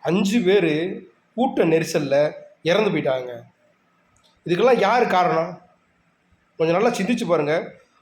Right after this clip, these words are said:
அரசு ஒரு நிகழ்ச்சி நடத்துது, அந்த நிகழ்ச்சிக்கு மக்கள் கூட்டம் அதிகமா வர்றாங்க, மக்களுக்கு பாதுகாப்பான ஏற்பாடுகளை செய்யணும்ல. மக்களுக்கு பாதுகாப்பான ஏற்பாடை செஞ்சுட்டுல நீங்க ஒரு நிகழ்ச்சி நடத்தணும். ஆ?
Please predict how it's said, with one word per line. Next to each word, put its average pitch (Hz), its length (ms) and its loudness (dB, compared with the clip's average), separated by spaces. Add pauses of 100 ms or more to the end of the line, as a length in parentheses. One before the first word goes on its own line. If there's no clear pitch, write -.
(120)
அரசு 202 840 0
ஒரு 185 220 2
நிகழ்ச்சி 208 400 2
நடத்துது, 175 560 0 (220)
அந்த 170 180 2
நிகழ்ச்சிக்கு 220 640 0
மக்கள் 285 380 0
கூட்டம் 208 220 0
அதிகமா 190 420 2
வர்றாங்க, 156 460 0 (240)
மக்களுக்கு 202 560 0
பாதுகாப்பான 269 840 2 (460)
ஏற்பாடுகளை 240 600 2
செய்யணும்ல. 196 640 2 (680)
மக்களுக்கு 208 420 0
பாதுகாப்பான 262 580 2
ஏற்பாடை 240 400 4
செஞ்சுட்டுல 240 440 -2
நீங்க 226 320 2
ஒரு 196 120 2
நிகழ்ச்சி 240 320 0
நடத்தணும். 175 680 -2 (480)
ஆ? 247 120 4